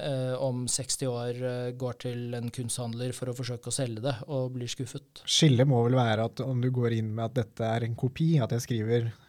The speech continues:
Speaker 2: eh, «Dette er Peters kopi av Skrik» av Munch, <laughs> i stedet for at jeg prøver å påstå at dette er Skrik av Munch.
Speaker 1: Og sånn har jo kunstnere gjort veldig mye. Det finner man masse.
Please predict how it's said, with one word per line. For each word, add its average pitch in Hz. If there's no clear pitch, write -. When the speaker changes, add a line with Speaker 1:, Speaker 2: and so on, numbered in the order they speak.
Speaker 2:
eh, 123
«Dette 120
er 120
Peters 117
kopi 113
av 117
Skrik» -
av 131
Munch, 196
<laughs> -
i 135
stedet 123
for 113
at 107
jeg 120
prøver 113
å 101
påstå 107
at 117
dette -
er 127
Skrik -
av 110
Munch. 101
Speaker 1:
Og 165
sånn 185
har 139
jo 131
kunstnere 139
gjort 143
veldig 156
mye. 160
Det 165
finner 127
man 131
masse. 135